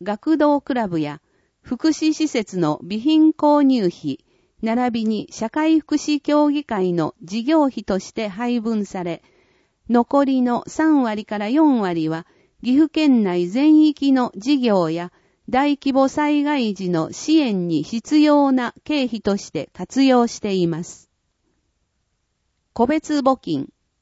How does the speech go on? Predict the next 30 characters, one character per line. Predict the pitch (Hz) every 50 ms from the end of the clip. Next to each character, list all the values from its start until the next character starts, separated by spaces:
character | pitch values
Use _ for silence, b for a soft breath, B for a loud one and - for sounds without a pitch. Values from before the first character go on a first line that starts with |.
| _ _ _ _ _ _ _ -
五 | - 233 262
百 | 320 320 302 _ - 294 294 285
十 | 240 254 277 277 277 269
万 | 254 254 247 240 226 214 - -
九 | - 311 339 330 294
千 | - - 226 208 190 180 175
八 | 175 175 175 - _ _
百 | - 170 165 - - 160 151 - - _
五 | - 180 190
十 | 202 247 302 302 226 175
円。 | 156 131 120 - - _ _ _ _ _ _ _ -
準 | 214 196 254 302 269 214 170
不 | 165 - 190 190
動。 | 190 190 185 170 151 - _ _ _ _ _ _ _ -
水 | - 226 254 262 311 320
波 | 311 320 294 285 277
地 | - - 247
区、 | - - 160 - _ _ _ _ _ _ _ _ _ _ _ _ _ _
百 | _ - 220 - 320 311
五 | 285 320 311
十 | 302 - 302 294 285 285
八 | 240 254 254 - - 202
万 | 175 151 151 139 151 175 _ _ _ _ _
千 | - - - 285 294 294 285
百 | 269 - 247 233 - 240 233
円。 | 220 196 190 180 160 - _ _ _ _ _ _ _ _ _ _ _ _ _ _ _ _ _ _ _ _ -
土 | - 240 -
岐 | 285 302 277
地 | - 277 -
区、 | _ - 180 165 151 -